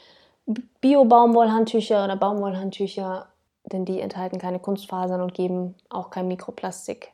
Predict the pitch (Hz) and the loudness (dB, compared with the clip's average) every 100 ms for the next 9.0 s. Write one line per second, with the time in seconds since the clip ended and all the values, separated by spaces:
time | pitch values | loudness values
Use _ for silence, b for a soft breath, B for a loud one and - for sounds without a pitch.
0 | - 196 196 - - - - - - _ | -16 -10 -8 -8 -8 -10 -12 -14 -20 _
1 | _ _ _ - 220 220 247 269 - 220 | _ _ _ -6 -4 0 0 2 0 0
2 | 220 - 339 392 - 202 196 196 190 - | -2 0 4 4 4 -2 -2 -4 -4 -10
3 | - 190 190 - 262 - 220 220 220 220 | -6 -8 -4 -2 -2 -2 -6 -4 -2 0
4 | 214 208 202 202 202 196 196 196 196 - | 2 0 -2 -2 -2 -2 -4 -4 -4 -2
5 | 202 185 - 196 202 277 - 190 190 180 | -2 -2 -4 -2 0 0 0 0 -2 -2
6 | 180 214 - 247 240 - - - 208 202 | -2 -2 -4 -4 -4 -4 -12 -4 -2 -2
7 | 202 - 196 190 190 190 196 - - 302 | -4 -8 -4 -2 -2 -4 -6 -8 -4 -4
8 | - 311 - 208 202 185 196 - - | 0 -2 0 -2 -2 -2 -2 -4 -20